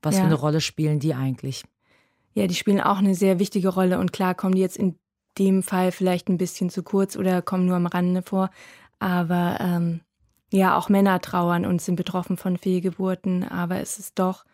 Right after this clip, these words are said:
Speaker 2: wenn man's jetzt reduziert, es ist die Frau, die im Zweifelsfall eine Operation hat, die immer wieder zum Arzt gehen muss und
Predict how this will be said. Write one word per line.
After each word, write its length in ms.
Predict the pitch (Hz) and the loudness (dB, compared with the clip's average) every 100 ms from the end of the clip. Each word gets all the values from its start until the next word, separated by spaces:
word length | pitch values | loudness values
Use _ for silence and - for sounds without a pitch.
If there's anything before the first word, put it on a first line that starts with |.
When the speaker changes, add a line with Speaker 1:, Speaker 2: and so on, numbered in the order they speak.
| _ _ _ _ _ - | _ _ _ _ _ -2
Speaker 2:
wenn 100 | 185 | 0
man's 200 | 180 185 | 0 -2
jetzt 200 | 175 190 | -4 -4
reduziert, 440 | 180 165 202 190 | -4 -2 0 0
es 160 | - 208 | -2 -6
ist 180 | - | -4
die 80 | 196 | -4
Frau, 380 | - 190 180 185 | -2 0 2 2
die 280 | 175 185 180 | 2 0 0
im 240 | - 190 | -2 -6
Zweifelsfall 500 | - 185 180 175 185 | -4 -4 -4 -4 0
eine 140 | 180 190 | 0 0
Operation 640 | 180 180 175 185 185 175 | -2 -4 -4 -2 -2 -2
hat, 220 | 180 - | -4 -6
die 60 | - | -4
immer 240 | 190 180 | -2 0
wieder 200 | 170 180 | -2 -4
zum 180 | - 185 | -4 -4
Arzt 380 | - 185 - - | -2 -2 -4 -6
gehen 220 | 190 185 | 0 0
muss 380 | 185 180 - - | 0 -2 -6 -10
und 340 | - 180 180 | -6 -4 -4